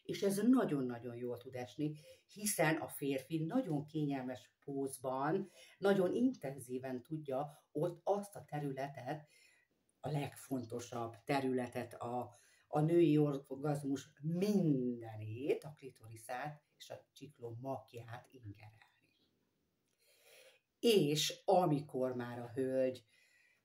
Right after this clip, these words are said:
a maximális csúcson van, hölgyeim, akkor nagyon, tehát amennyire csak lehet, és amennyire csak tudjátok, nagyon nyomjátok fel a feneketeket,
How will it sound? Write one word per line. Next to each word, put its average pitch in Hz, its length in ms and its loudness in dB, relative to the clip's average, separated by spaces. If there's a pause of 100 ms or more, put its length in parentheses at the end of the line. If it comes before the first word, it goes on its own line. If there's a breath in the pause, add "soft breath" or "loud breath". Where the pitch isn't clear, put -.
(180)
a - 100 -2
maximális 147 1500 4
csúcson 120 760 -4
van, 110 420 -8
hölgyeim, 123 840 -4 (280)
akkor 147 720 -2 (300 soft breath)
nagyon, 202 560 6
tehát 147 260 0
amennyire 240 800 10
csak - 260 -4
lehet, 127 360 -4 (220 soft breath)
és - 320 6
amennyire 254 680 10
csak - 240 -6
tudjátok, 143 720 2 (280 loud breath)
nagyon 277 580 10
nyomjátok 135 720 0
fel 135 220 -4
a 131 80 -4
feneketeket, 123 1040 -8